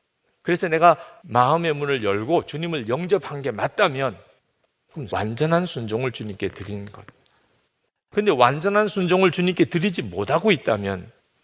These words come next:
여전히 지금 마음을 연 게 아닙니다. 주님이 내 안에 계시다 내가 백 번 고백해도 아무 역사가 안 일어나는 이유입니다. 믿음이 순종이 되지 못한 것. 그런 믿음을 야고보 사도는 죽은 믿음이라.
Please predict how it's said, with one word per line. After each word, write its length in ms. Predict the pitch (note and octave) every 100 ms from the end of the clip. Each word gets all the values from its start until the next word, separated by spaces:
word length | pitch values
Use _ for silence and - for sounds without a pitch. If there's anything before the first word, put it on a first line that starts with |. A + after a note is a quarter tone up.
| -
여전히 360 | G2 C3 F#3
지금 320 | F#3 A#2+ D3
마음을 420 | A2 F2 G#2 C#3 F2+
연 180 | D#2+
게 120 | F#2+ -
아닙니다. 420 | - - - _ _ _ _ _ _ _ _ _ _
주님이 340 | - C3+ C3 B2+
내 120 | G#2+
안에 240 | A2 A#2+
계시다 460 | G2+ F#2+ G2+ G#2+ F2
내가 280 | G2 G#2 G2
백 220 | - - -
번 220 | A3 G3+
고백해도 640 | F3 C3 C3 G#2+ G2 G2+ G2 _ _ _ _ - - - -
아무 120 | G3
역사가 440 | E3 - D#3 - G2
안 140 | G#2+
일어나는 560 | C3 C#3+ B2 G#2+ C3 B2
이유입니다. 720 | A2 D3+ D#3 E3 F#2+ G#2+ - _ _ _ _ _ _ _ _ _
믿음이 480 | - B2+ C3+ A#2 B2+
순종이 480 | - D3 C#3 D#3+ E3
되지 260 | A#2+ A2 A#2+
못한 300 | E2+ F#2 F#2
것. 100 | G2 - _ _ _ _ _ _ -
그런 320 | D3 E3+ E3+
믿음을 540 | C3 A#2 G#2 A#2+ F2+ -
야고보 340 | G#2 A2+ C#3
사도는 580 | - G2+ G#2 G2+ A#2 G2 -
죽은 340 | - C#3+ D3 A2+
믿음이라. 540 | G2 - F#2+ - A#2